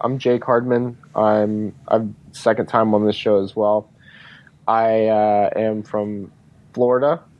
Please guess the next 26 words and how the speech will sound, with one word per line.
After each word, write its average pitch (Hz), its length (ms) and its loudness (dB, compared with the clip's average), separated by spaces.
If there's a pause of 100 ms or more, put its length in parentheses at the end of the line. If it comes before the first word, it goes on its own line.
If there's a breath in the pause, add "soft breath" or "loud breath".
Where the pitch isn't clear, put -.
I 107 260 2
own 110 180 0
a 107 40 -4
studio 113 480 0
currently 113 600 0
in 107 100 -2
Eustis, 107 320 -4
Florida 113 420 0
called 104 360 0
Drift, 107 240 -2 (260)
uh, 104 240 4
Piercing 107 380 -2
Studios. 117 720 -2
I've 104 260 2
also 110 400 0
worked 110 400 0
in 110 240 0
Grand 104 240 0
Rapids, 104 400 0
Michigan. 123 480 0
I've 104 180 0
worked 104 300 -2
in, 101 220 -2
uh, 98 180 0
Portland, - 380 -2
Oregon, 104 760 0